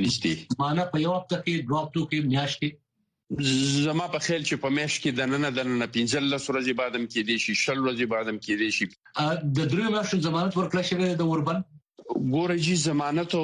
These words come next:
Speaker 1: خو ما درته وویل چې ضمانتونه ممانتونه خو هیڅ هم نشته دی. او په دې کې درې میاشتې او څلور میاشتې هم نه دي ورکړې شوي.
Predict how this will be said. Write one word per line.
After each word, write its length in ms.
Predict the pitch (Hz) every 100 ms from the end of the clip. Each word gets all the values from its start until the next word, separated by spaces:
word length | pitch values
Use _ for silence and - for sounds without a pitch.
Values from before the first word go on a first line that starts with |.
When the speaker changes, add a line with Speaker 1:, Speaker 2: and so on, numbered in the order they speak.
| 147
Speaker 1:
خو 80 | -
ما 160 | 143 156
درته 260 | 151 165
وویل 220 | 160 151
چې 100 | 120
ضمانتونه 640 | 120 120 117 120 117 147 147
ممانتونه 680 | 127 113 113 113 110 139 131
خو 160 | - 110
هیڅ 300 | 110 151 -
هم 100 | 113 92
نشته 320 | 85 - 90
دی. 160 | 76 71 - _ - - -
او 80 | 117
په 100 | 127
دې 140 | 127 156
کې 80 | 151 139
درې 140 | 175 165
میاشتې 240 | 143 -
او 80 | 131 151
څلور 240 | 135 160 147
میاشتې 240 | 139 -
هم 120 | 156
نه 80 | 139 98
دي 40 |
ورکړې 380 | 92 90 95 85 -
شوي. 220 | 78